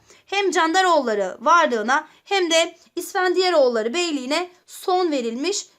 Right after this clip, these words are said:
ve yine Karadeniz'de hakimiyet alanını güçlendirmiştir Osmanlı arkadaşlar. Devam ettiğimizde Trabzon'un fethi var arkadaşlar. Trabzon'un alınması var. Ee,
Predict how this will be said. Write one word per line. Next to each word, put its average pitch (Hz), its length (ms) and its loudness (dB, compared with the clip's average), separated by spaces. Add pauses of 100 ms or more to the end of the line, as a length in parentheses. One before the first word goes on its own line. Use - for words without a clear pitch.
ve 294 60 -6
yine 339 420 -2 (140)
Karadeniz'de 330 1040 -2
hakimiyet 247 840 0
alanını 311 500 0 (220)
güçlendirmiştir 294 1040 -2
Osmanlı 294 800 -4
arkadaşlar. 226 580 -4 (680)
Devam 440 400 2
ettiğimizde 294 760 -4 (180)
Trabzon'un 381 760 0 (200)
fethi 359 380 -8
var 302 140 0
arkadaşlar. 254 640 -4
Trabzon'un 330 680 -4 (120)
alınması 302 640 -4
var. 285 220 0 (360)
Ee, 254 400 0